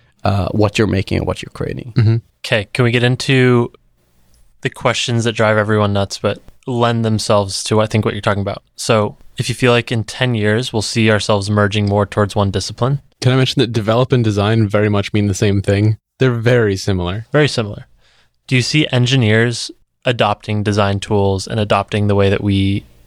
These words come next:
Speaker 3: in quotes, product designers think about building software? Or do you see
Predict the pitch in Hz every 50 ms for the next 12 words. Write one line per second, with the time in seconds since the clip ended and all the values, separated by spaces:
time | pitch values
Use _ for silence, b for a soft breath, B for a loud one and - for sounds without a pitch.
0 | _ _ _ _ _ _ _ - _ _ _ _ _ _ _ _ _ - - -
1 | 110 107 - - 120 107 101 - - - - - _ - 123 123 123 120 113 117
2 | 110 110 104 110 104 104 104 101 98 - - 107 101 92 104 101 98 - 104 107
3 | 104 98 101 95 95 - 110 98 98 - - 107 98 107 107 - - B B B
4 | B B B B B B B - 117 113 113 104 - - 113 107 104 104